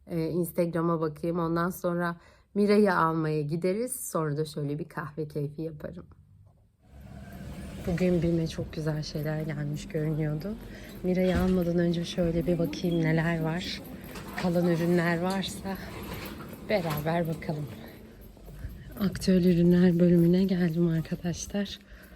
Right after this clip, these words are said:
Şöyle hangi tarafta var acaba? Şöyle bir bakayım.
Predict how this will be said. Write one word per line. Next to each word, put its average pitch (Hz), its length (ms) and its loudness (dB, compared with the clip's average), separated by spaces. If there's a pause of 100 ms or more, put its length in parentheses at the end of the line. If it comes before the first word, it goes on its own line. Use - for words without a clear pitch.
(420)
Şöyle 190 340 2
hangi 202 600 4
tarafta 190 520 -4
var 185 300 -2
acaba? 185 580 -2 (1400)
Şöyle 180 480 0
bir 170 140 -2
bakayım. 175 760 2